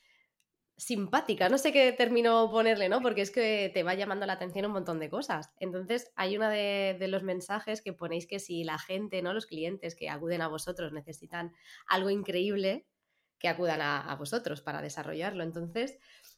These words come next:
a mí me gustaría saber qué es o, lo más increíble para... a lo mejor es difícil, ¿no? Porque esto imagino que son como hijos que vas teniendo y elegir uno <laughs> cuesta. Pero, ¿qué,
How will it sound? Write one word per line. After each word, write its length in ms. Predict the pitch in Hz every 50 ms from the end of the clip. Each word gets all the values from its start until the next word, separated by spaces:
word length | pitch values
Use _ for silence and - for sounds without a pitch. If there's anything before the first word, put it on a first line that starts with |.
| - -
a 100 | 208 208
mí 100 | 208 214
me 80 | 247 254
gustaría 440 | 262 277 269 269 254 247 254 254 247
saber 540 | 247 247 233 233 262 277 262 277 349 - _ _ _ _ _ _ _ _ _ _ _
qué 260 | - 233 247 285 294
es 260 | 294 277 - - - _ -
o, 180 | - - - - 180
lo 140 | 180 175 170
más 240 | 180 220 247 -
increíble 520 | 294 285 277 262 269 247 262 262 254 254 240
para... 180 | 240 233 220
a 180 | 214 214 - 196
lo 60 | 190
mejor 180 | 196 - - 254
es 100 | 277 233
difícil, 420 | 233 214 - 185 170 170 160 160
¿no? 140 | 165 170 220
Porque 180 | 214 202 170 180
esto 200 | 180 180 - 214
imagino 400 | 208 202 190 180 - 190 202 196
que 80 | 196 190
son 160 | 214 196 190
como 240 | 170 160 160 160 165
hijos 280 | 185 202 - 190 175
que 100 | - 170
vas 200 | 147 156 165 -
teniendo 360 | - 175 175 180 180 190 196
y 100 | 190 190
elegir 380 | 175 151 165 165 - 185 175 185
uno 340 | 185 208 214 240 240 - - _
<laughs> 480 | - 175 139 - 302 - 311 294 - -
cuesta. 500 | - - 190 - - - - 185 160 - - 269 269 - 277 277 - - 427 466 466 - 277 240 - _ _
Pero, 880 | - 214 208 196 196 190 185 185 175 175 175 175 175 175 175 - - _ _ _ _
¿qué, 480 | - 208 214 214 240 262 254 - -